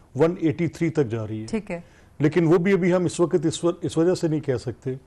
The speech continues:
Speaker 1: कि उसमें भी हमें ये लगता है कि कुछ कम होगा। वो
Speaker 2: ओके।
Speaker 1: एक सौ तिरासी कोई conclusive नहीं है, लेकिन दो सौ अरब तक इसकी जो वन नाइंटी सेवन जो थी वो इसकी total cost थी।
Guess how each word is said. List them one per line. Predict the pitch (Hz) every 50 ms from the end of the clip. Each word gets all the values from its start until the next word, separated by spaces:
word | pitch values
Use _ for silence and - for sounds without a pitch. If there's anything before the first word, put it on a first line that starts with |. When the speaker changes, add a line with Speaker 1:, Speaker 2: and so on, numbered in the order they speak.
| _ _ - - - - - - -
Speaker 1:
कि | -
उसमें | 160 - 170 180 175
भी | 185 180
हमें | 175 175 170
ये | 151 160 156
लगता | 139 139 139 - - 175
है | 170
कि | 156 - 151
कुछ | - - 143 - -
कम | - - 151 147
होगा। | 127 117 110 113 107 104 92 - - _ _ _ _ _ - - - _ _ _ -
वो | 127 151 165
Speaker 2:
ओके। | 160 160
Speaker 1:
एक | 156 160
सौ | - 170
तिरासी | - - 180 151 143 - - 165
कोई | - 165 151
conclusive | - 151 143 - - 170 156 - 165 120 117
नहीं | 123 117 110
है, | 107 101 107 - _ _ _ _ _ _ -
लेकिन | 165 165 - 196 175 135 117
दो | 123 165 180
सौ | 175 - 214
अरब | 208 180 180 175 151 - 190
तक | 180 - -
इसकी | 170 147 - - - 170 170 165
जो | 139 127 147 151 151 151 156 147 143 - 143
वन | 123 131 156 160
नाइंटी | 151 143 143 143 139 131 151
सेवन | 143 - 147 151 160 156 143
जो | 131 127
थी | - - 143
वो | 147 143 143
इसकी | 127 - - 139
total | - 135 120 131 123
cost | - - 120 117 110 - -
थी। | - 117 110